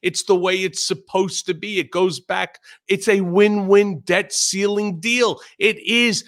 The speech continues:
No one is going to be able to take credit. It was bipartisan. So, you know,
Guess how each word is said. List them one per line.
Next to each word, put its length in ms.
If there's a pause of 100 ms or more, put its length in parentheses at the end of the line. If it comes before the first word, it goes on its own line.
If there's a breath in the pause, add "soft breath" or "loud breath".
(120)
No 200
one 260
is 160
going 300
to 100
be 160
able 200
to 120
take 380
credit. 520
It 200
was 180
bipartisan. 1300 (200 soft breath)
So, 180
you 160
know, 240